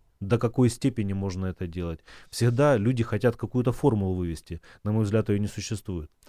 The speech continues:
Однозначно присутствуют крайности, недопустимые крайности. Например, такая иллюстрация,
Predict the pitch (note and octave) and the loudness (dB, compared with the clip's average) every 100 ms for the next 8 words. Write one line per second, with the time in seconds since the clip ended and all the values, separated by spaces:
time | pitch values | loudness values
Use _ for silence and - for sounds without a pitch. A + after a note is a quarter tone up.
0 | - G2+ B2+ B2+ F3 - G#2+ F#2+ - A#2 | -8 0 2 2 0 0 -4 -4 -4 -4
1 | - G#2+ - G2+ F#2+ E2+ - F2 G#2 A2+ | -2 -4 0 0 2 -2 -6 -4 0 0
2 | - A2 B2 G2+ F2+ - F2 D#2+ D#2 - | 0 -2 0 0 -2 -2 -4 -4 -8 -14
3 | F2 - - - - A#2+ C3+ B2+ F#2 A#2+ | -18 -18 -20 -8 -2 2 4 2 2 0
4 | A#2 D3 A#2+ A2+ - F2+ - D#2+ | 2 2 2 0 -2 -4 -4 -12